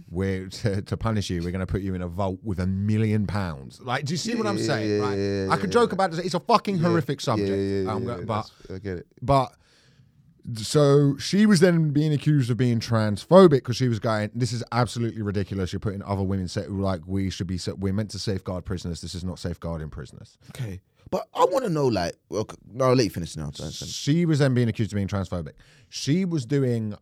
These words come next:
Speaker 2: uh, a talk at, I, they have, like, the, uh, the Old Town venue or something, which is ran by The Stand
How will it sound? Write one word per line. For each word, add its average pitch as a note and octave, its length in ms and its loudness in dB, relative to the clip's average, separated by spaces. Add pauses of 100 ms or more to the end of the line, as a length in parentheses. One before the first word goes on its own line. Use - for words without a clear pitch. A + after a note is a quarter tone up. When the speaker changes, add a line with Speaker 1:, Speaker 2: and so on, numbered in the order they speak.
(120)
Speaker 2:
uh, G2 580 -2 (760)
a G#2+ 160 -4
talk - 600 -4 (960)
at, A2 440 -6 (180)
I, G#2 220 -2 (180)
they A2 160 0
have, A2+ 180 0
like, A2+ 220 -2
the, G#2 200 0 (360)
uh, G2+ 420 0
the F#2 160 -6
Old A2+ 240 0
Town G2+ 320 -2
venue F#2 300 0
or E2+ 80 -4
something, E2+ 300 -2
which - 180 -6
is F2 100 -2
ran F2+ 280 0
by D#2+ 180 0
The D2+ 100 -6
Stand C#2+ 480 -8